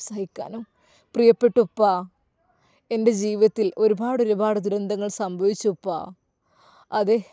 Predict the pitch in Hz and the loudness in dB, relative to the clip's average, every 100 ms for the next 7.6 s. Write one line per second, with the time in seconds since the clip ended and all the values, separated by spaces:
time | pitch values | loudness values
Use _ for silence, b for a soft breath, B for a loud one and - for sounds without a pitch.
0 | _ b b 220 220 202 285 277 240 226 | _ b b 0 0 0 -4 -2 2 2
1 | 202 202 208 208 226 247 240 208 - 226 | 2 -2 0 -2 -4 -6 -4 -4 -4 -6
2 | 240 214 202 190 220 220 180 190 196 202 | -2 0 0 -2 -4 -6 -6 -4 -4 -6
3 | 202 190 170 180 170 196 - 165 - _ | -6 -6 -6 -6 -4 -6 -6 -10 -10 _
4 | _ _ _ 208 233 311 285 - 285 294 | _ _ _ -6 -4 -2 -2 -2 -2 0
5 | 254 247 247 254 233 214 220 - 220 208 | 2 0 0 -2 -4 -4 -4 -4 -4 -4
6 | - 226 202 233 269 277 247 - 196 185 | -4 -6 -4 -2 0 2 0 -2 -4 -4
7 | 196 202 220 185 185 | -4 -6 -6 -8 -8